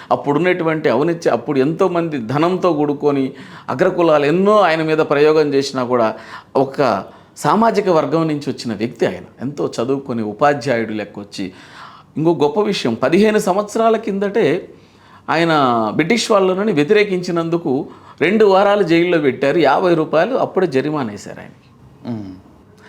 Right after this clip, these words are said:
Speaker 1: అట్-, అక్కడి నుంచి వచ్చిన వ్యక్తి కర్పూరు ఠాగూర్ గారు, జననాయక్. ఆయన మీద ఎన్నో సంస్థలు ఉన్నాయి, ఇప్పుడు ఎంతో వ్యవస్థ ఉంది. ఆయనకి భారతరత్న గుర్తించి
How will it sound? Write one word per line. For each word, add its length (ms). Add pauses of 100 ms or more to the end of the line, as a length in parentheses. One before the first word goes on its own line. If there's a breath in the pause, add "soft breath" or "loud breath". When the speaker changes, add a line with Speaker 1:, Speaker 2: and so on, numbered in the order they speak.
(280 loud breath)
Speaker 1:
అట్-, 360
అక్కడి 300
నుంచి 240
వచ్చిన 320
వ్యక్తి 600 (100)
కర్పూరు 320
ఠాగూర్ 320
గారు, 220
జననాయక్. 540 (760 loud breath)
ఆయన 200
మీద 180
ఎన్నో 260
సంస్థలు 500
ఉన్నాయి, 220
ఇప్పుడు 160
ఎంతో 260
వ్యవస్థ 380
ఉంది. 100
ఆయనకి 280 (320 loud breath)
భారతరత్న 760
గుర్తించి 600